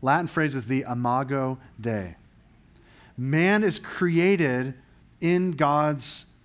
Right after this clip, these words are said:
image. The Hebrew word for image is tselem. It's spelled T S E L E M. So the T is a little bit silent. Tselem.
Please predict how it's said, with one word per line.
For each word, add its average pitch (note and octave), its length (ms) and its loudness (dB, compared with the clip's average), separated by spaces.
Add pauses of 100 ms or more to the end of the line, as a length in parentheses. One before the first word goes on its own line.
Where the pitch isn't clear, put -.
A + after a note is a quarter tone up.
image. D#3 440 0
The C#3+ 120 0
Hebrew A3 460 2
word F3 300 2
for D#3 160 -4
image D#3+ 400 0 (180)
is C#3 260 0
tselem. C#3+ 680 0 (300)
It's C#3+ 220 -2
spelled - 680 -2
T G3+ 400 0
S D3+ 400 0
E D#3 300 0
L C3 340 -2 (240)
E C3 160 0
M. G#2 300 -6 (720)
So - 160 -6
the A#2+ 100 -6
T D#3 280 0
is B2 100 0
a B2+ 40 -4
little B2+ 160 -2
bit A#2 100 -4
silent. G#2+ 380 -4
Tselem. G#2+ 460 -2